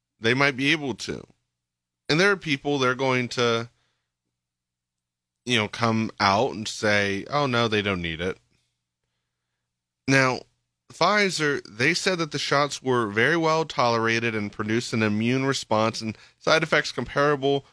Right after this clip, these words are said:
to those seen in a study of people ages sixteen to twenty-five. And common side effects for teens and adults include fatigue, headache, muscle pain, chills, fever, and nausea.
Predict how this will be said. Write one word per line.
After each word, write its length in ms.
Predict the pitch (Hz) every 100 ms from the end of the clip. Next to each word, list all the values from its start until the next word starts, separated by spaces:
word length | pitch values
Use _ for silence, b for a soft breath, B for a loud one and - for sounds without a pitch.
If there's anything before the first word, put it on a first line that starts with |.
| b
to 100 | -
those 280 | 113 113 107
seen 500 | - - 151 143 135 - _ -
in 60 | 104
a 40 |
study 440 | 104 - 131 135 120
of 100 | 104
people 460 | 120 113 - 110 -
ages 360 | 110 101 98
sixteen 420 | - 113 - 113 98
to 80 |
twenty-five. 760 | - 107 98 - 110 110 110 107 b b b b
And 100 | 117
common 300 | - 202 214
side 240 | 185 156 139
effects 280 | 135 131 -
for 120 | 120
teens 380 | - 127 127 131
and 100 | 127
adults 580 | 113 98 95 - -
include 680 | 107 98 - 107 98 95 - B B _
fatigue, 720 | 113 - 139 127 123 110 120 _ -
headache, 480 | 117 110 107 - _ _ _ -
muscle 460 | 104 120 113 120
pain, 400 | 101 113 107 104
chills, 640 | 95 - 110 104 101 98 - _ _ _ _
fever, 500 | - 120 113 104 104
and 80 | 101
nausea. 640 | 101 104 - 101 98